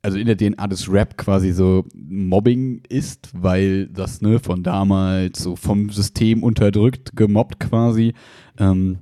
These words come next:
bestimmte Bevölkerungsschichten, bestimmte Menschen sich damit emanzipieren wollten, auflehnen wollten gegenüber dieses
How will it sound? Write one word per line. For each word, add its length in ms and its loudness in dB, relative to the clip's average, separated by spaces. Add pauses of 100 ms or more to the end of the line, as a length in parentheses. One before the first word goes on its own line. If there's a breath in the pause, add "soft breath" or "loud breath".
(520)
bestimmte 480 2
Bevölkerungsschichten, 840 -4
bestimmte 280 -4
Menschen 720 -2
sich 200 -4
damit 260 2
emanzipieren 500 -2
wollten, 560 0
auflehnen 400 -2
wollten 280 -2
gegenüber 320 -2
dieses 340 -6